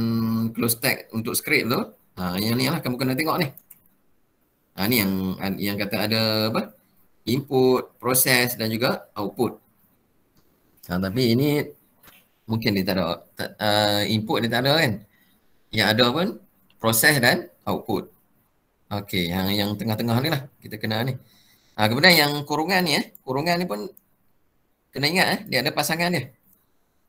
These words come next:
Buka dan, ah, ni, close ni. Ah, ini pun sama ni. Pasangan dia. Ah, ni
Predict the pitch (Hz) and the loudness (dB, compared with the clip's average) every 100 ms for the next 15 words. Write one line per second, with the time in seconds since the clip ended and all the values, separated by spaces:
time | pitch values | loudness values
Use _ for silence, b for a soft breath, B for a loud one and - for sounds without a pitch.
0 | _ _ _ _ 107 113 - - 123 165 | _ _ _ _ -8 -6 -4 -2 0 0
1 | - _ _ _ _ _ _ _ - 101 | -4 _ _ _ _ _ _ _ -12 -8
2 | 104 95 - 110 110 87 90 _ _ _ | -8 -8 -10 -4 -4 -4 -10 _ _ _
3 | - _ _ _ _ _ - 95 110 120 | -20 _ _ _ _ _ -8 -4 -4 -2
4 | 175 123 117 101 98 _ - _ _ _ | -2 0 0 -2 -6 _ -20 _ _ _
5 | _ _ _ _ _ _ _ _ - _ | _ _ _ _ _ _ _ _ -20 _
6 | - 101 110 110 110 202 - _ _ _ | -10 -6 -2 0 2 0 -2 _ _ _
7 | _ _ _ - 95 101 131 - | _ _ _ -10 -6 -4 -4 -6